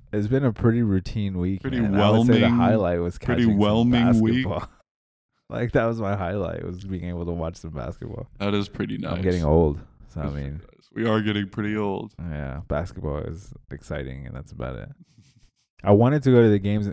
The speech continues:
Speaker 1: 'cause another game's in Austin today.
Speaker 2: Mm-hmm.
Speaker 1: But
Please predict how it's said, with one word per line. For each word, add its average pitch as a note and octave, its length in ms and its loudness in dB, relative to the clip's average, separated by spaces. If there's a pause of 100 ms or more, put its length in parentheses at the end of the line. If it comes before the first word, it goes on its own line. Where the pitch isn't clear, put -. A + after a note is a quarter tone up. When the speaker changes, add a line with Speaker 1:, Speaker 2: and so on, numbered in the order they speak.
Speaker 1:
'cause G2+ 160 -2
another G2 300 0
game's G2 240 -2
in F2+ 80 -4
Austin G2+ 400 -6
today. D#2+ 360 -6
Speaker 2:
Mm-hmm. F#2 320 -2 (800)
Speaker 1:
But D#2+ 300 -8